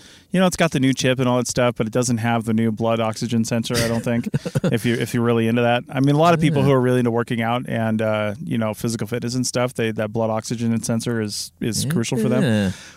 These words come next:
Speaker 1: Plus, I don't know if the S E has this, but the Series six definitely has the, another good thing for archaeology that would be kinda cool to know
Speaker 2: Yeah.
Speaker 1: is the always-on altimeter. Uh, 'cause
Speaker 2: Ah.
Speaker 1: a lot of times you had to turn on, like, an app, and it's really just
Speaker 2: Yeah.
Speaker 1: running from your phone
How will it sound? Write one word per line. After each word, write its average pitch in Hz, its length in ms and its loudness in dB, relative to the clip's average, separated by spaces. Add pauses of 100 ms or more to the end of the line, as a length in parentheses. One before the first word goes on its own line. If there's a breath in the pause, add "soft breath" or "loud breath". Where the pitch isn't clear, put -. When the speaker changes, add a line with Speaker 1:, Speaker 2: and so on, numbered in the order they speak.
Speaker 1:
Plus, - 420 2
I 160 80 4
don't 214 120 2
know 220 80 2
if 190 80 0
the 165 140 2
S 156 140 0
E 160 80 2
has 139 240 0
this, 117 200 0
but 113 100 -4
the 117 80 -2
Series 151 320 0
six 151 240 -2
definitely 123 420 0
has 113 300 0
the, 110 220 0 (360 loud breath)
another 151 160 4
good 131 140 2
thing 127 140 0
for - 100 -2
archaeology 117 460 0
that 107 100 0
would 107 140 -2
be 110 80 -4
kinda 117 300 -2
cool 123 200 -2
to 110 80 -2
know 113 360 0 (180 loud breath)
Speaker 2:
Yeah. 110 220 0
Speaker 1:
is 120 100 0
the 127 100 -2
always-on 127 540 2
altimeter. 104 460 -2 (440 loud breath)
Uh, 139 40 -4 (240)
'cause 359 120 2
Speaker 2:
Ah. - 120 4
Speaker 1:
a - 20 4
lot 165 120 6
of 185 60 0
times 143 300 2
you 147 160 2
had 165 100 2
to 131 80 0
turn 151 280 0
on, 147 200 2
like, 120 160 0
an 113 100 -2
app, 123 380 0
and 123 160 -2
it's 120 200 -6
really 143 180 0
just - 180 -2
Speaker 2:
Yeah. 127 60 0
Speaker 1:
running 131 160 4
from 123 180 0
your 107 100 -2
phone 123 440 0